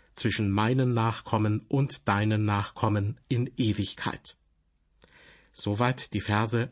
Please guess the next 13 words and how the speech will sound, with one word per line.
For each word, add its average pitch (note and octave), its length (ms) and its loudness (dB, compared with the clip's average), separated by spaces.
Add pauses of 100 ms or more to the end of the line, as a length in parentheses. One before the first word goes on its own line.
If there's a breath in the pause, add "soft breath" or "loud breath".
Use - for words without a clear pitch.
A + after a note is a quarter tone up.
achtzehn G2 540 -4
bis A2 320 -4
zweiundvierzig. - 1080 -4 (1400 loud breath)
Was C3 180 2
sich - 160 2
schon E3 260 4
seit C3 260 2
längerer B2+ 400 2
Zeit A2 320 0
angedeutet G#2+ 640 0
hat, A2+ 280 0
steht - 420 -6
nun A#2+ 280 0